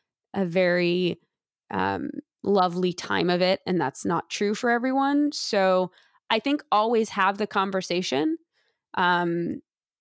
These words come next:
how it goes and what to do if it goes poorly, I'm probably not the best person to answer, but I think it's always worth having that conversation.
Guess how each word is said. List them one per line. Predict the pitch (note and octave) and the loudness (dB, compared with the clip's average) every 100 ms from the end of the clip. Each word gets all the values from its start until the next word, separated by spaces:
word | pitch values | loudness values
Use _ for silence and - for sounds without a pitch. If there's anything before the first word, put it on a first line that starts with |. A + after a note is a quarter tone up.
| _ _ _ _ | _ _ _ _
how | - - G#3 G#3 | -10 0 2 2
it | F#3+ | 0
goes | G3 F#3+ G#3 B3+ C4+ - - | 2 2 2 2 -2 -6 -4
and | F#3+ F#3 F3+ F3+ | -2 0 0 0
what | F#3 - | 0 -2
to | G3 | -2
do | F#3+ F#3 | 0 0
if | F3+ | 0
it | - | -2
goes | F#3+ - | -2 -2
poorly, | - G3 G3+ G#3+ A#3 A#3 B3 B3 - _ _ - | -4 0 2 2 2 2 0 -2 -8 _ _ -4
I'm | F#3 F3+ | -2 -2
probably | - F#3 F#3 F3+ F#3 | -2 0 2 2 2
not | F3 F3 - - | 2 0 0 -2
the | |
best | F3+ E3+ - | 0 0 -2
person | G3 F#3+ G3 | -2 -2 -2
to | - - | -2 0
answer, | F3 - F3+ | -2 0 0
but | F#3 | 2
I | F#3 | 0
think | F#3 F#3+ | 0 -2
it's | F#3 | 0
always | F3 F3 E3+ | 2 2 0
worth | - G3+ | -4 -2
having | - - - | -2 -2 -4
that | - | -6
conversation. | - - - - - - - A#3 | -6 -6 -6 -6 -6 -4 -6 -6